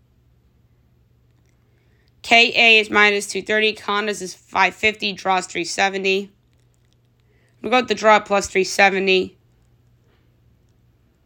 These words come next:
Seljesnikar and Dinamo Minsk at two thirty.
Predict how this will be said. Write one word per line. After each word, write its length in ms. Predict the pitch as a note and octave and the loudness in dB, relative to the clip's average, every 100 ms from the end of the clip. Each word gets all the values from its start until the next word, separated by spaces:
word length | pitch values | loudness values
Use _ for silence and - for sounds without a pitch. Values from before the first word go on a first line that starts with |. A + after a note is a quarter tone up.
| _ _ _ _ _ | _ _ _ _ _
Seljesnikar 1080 | - A3+ A3 A3 A3 A3+ - A#3+ A#3 A#3 - | 0 2 4 4 4 -2 2 6 6 4 0
and 380 | - G3+ F#3+ - _ - | 2 2 2 -6 _ -6
Dinamo 640 | G3+ G#3 G#3+ G#3 G3+ - | 0 2 2 0 0 -4
Minsk 520 | F#3 G3+ A#3 - - | -2 -2 -2 -6 -6
at 100 | - | -6
two 160 | - G#3 | -6 -8
thirty. 480 | G3+ G3+ G3+ B3 | -4 -2 -2 -4